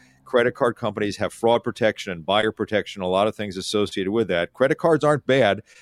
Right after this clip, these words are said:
Credit card debt, if you don't pay it off, is bad. If you use them wisely, you get bonuses, rewards, that's fine. Uh, buy now, pay later companies don't offer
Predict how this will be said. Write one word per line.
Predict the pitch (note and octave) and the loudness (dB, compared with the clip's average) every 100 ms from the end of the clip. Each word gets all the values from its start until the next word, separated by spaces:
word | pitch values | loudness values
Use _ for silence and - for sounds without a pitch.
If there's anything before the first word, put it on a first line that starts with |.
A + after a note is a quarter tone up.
| _ | _
Credit | A#2 A#2+ | -2 -2
card | - A2 G#2 | 0 -2 0
debt, | A#2+ C3+ A#2 | 2 2 0
if | G#2 | -4
you | A2 | -2
don't | G2+ | -2
pay | A2+ | -2
it | G#2 | 2
off, | A2+ A#2 | 4 2
is | G#2 - | -2 -6
bad. | F2+ D#2 C#2+ | -4 -4 -6
If | D#2+ | -10
you | G2 | -4
use | B2 A#2 | -2 -2
them | A#2 | -4
wisely, | G#2+ A#2 A#2 G#2 | 0 0 0 -2
you | E2 | -6
get | E2 - | -8 -4
bonuses, | G2+ A#2+ A#2 A#2+ G2 | -4 -2 -6 -8 -6
rewards, | F#2 F2 G#2+ A2 G2+ - _ _ | -6 -2 0 0 -2 -14 _ _
that's | F#2+ G#2 | -4 -4
fine. | - A#2 G#2+ E2+ - _ _ | -4 -4 -4 -6 -10 _ _
Uh, | A2 G#2 | -2 0
buy | G#2+ B2 | 0 -2
now, | D#3 | -2
pay | C#3+ C#3+ | -4 -4
later | A#2+ B2+ B2+ | -4 -4 -4
companies | - G#2+ A2 G#2 | -8 -8 -6 -6
don't | A2 G#2 | -4 -4
offer | G2+ G#2+ | -4 -6